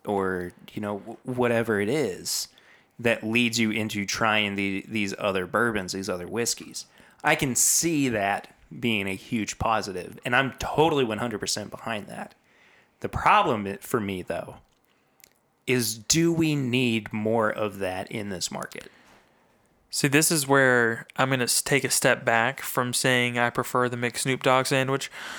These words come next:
Speaker 2: <laughs> and kinda lean in heavy to my cons portion of this, because, so let, let's look at this. Blackened, what was your opinion on that?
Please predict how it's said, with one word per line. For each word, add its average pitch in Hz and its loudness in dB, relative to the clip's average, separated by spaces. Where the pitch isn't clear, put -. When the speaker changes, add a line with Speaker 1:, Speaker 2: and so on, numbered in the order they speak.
Speaker 2:
<laughs> - -10
and 131 4
kinda 147 4
lean 135 2
in 135 4
heavy 131 4
to 120 2
my 127 4
cons 123 2
portion 117 0
of 110 -2
this, 101 0
because, 123 2
so 143 2
let, 151 2
let's 147 2
look 139 4
at 123 -2
this. 113 0
Blackened, 143 2
what 139 4
was 127 2
your 120 4
opinion 110 -4
on 110 -6
that? 104 -8